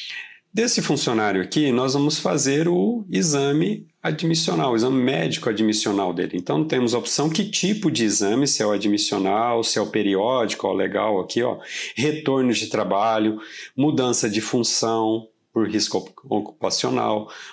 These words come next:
monitoração pontual, entendeu? Ou demissional, tá?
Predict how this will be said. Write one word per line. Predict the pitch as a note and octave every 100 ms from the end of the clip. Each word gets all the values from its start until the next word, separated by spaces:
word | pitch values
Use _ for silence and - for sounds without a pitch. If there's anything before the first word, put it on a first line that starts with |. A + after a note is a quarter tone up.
| -
monitoração | C#3 C3+ - A2+ G#2 A2+ G2+
pontual, | A2 A2 C#3 C#3 A2 G#2+ G#2+
entendeu? | G2 F2+ F#2 A#2 G#2+ - - - - -
Ou | B2+ E3 F#3
demissional, | E3+ E3 D#3+ - F#3+ C#3 F2+ - _ _ _ -
tá? | G2 A2+